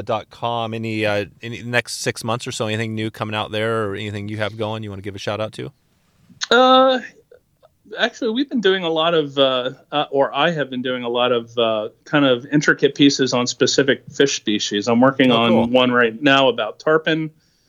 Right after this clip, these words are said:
Speaker 2: We just did one on Goliath grouper. That was a lot of fun to do.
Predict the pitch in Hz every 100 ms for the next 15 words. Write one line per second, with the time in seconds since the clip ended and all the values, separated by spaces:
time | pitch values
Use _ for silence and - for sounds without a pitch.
0 | _ _ 139 131 123 139 139 139 123 127
1 | 127 120 110 110 113 127 131 - 139 139
2 | 135 139 - 127 131 127 131 127 131 131
3 | 139 135 127 131 131 131 127